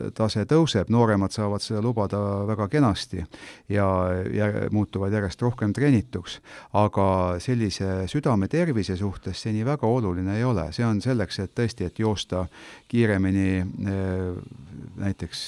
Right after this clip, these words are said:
eh, kümmet kilomeetrit või, või et, eh, et sa-, saavutada paremaid tulemusi spordis.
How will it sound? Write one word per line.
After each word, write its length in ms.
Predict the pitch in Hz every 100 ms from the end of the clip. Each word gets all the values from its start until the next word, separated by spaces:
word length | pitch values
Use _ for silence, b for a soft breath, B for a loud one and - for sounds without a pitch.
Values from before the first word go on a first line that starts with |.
| 98
eh, 100 | 98 95
kümmet 300 | 104 98 -
kilomeetrit 720 | 135 120 101 95 92 85 90
või, 160 | 90 87 B B -
või 160 | 95 92
et, 260 | 85 _ 95
eh, 640 | 92 90 92 92 - 95
et 100 | -
sa-, 220 | 110 104 104
saavutada 540 | - 110 101 101 98 98
paremaid 320 | 120 95 92
tulemusi 420 | 123 110 90 90
spordis. 540 | - 147 143 107 90